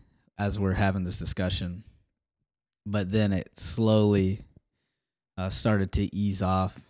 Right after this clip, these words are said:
as I was like, you know, "It's done, like, we're moving on." So then it felt like it was just, all of it was just coming off, like,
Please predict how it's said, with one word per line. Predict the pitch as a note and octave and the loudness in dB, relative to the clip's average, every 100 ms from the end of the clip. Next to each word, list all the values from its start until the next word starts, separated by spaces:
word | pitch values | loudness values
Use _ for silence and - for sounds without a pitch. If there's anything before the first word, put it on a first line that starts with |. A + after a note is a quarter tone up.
| - - | -16 -6
as | F#2+ G2 | -2 0
I | F#2 | 0
was | F2+ F2 F2+ F2 | 0 -2 -4 -4
like, | E2 F2+ - _ | -4 -6 -8 _
you | A2 | -8
know, | F#2 E2 G2 C#3 _ _ _ _ _ _ _ - | -6 -6 -8 -12 _ _ _ _ _ _ _ -18
"It's | G2 - | -16 -6
done, | F#2+ G2 F#2 F#2 | 0 0 0 -2
like, | F2 - _ _ _ _ _ | -6 -10 _ _ _ _ _
we're | G#2 | -6
moving | G2+ G2+ F#2 F#2 | -2 0 0 0
on." | F2+ F#2 G2 - _ _ _ _ _ _ _ _ _ _ - | 0 0 -4 -10 _ _ _ _ _ _ _ _ _ _ 4
So | |
then | D#3+ | 6
it | D3+ | 6
felt | A#2+ C3+ G#2 | 4 4 4
like | G#2 A#2 | 2 0
it | |
was | F2 G2+ | -2 -2
just, | G#2 G2+ - - _ - | -2 -2 -6 -12 _ -8
all | A2 A2 G#2+ | -2 0 0
of | G2+ | 0
it | E2 | -2
was | G2 | -2
just | G2 - - _ _ | -4 -8 -12 _ _
coming | B2 G#2+ G2+ | -4 -2 0
off, | F#2 F#2 | -2 -4
like, | F#2 | -8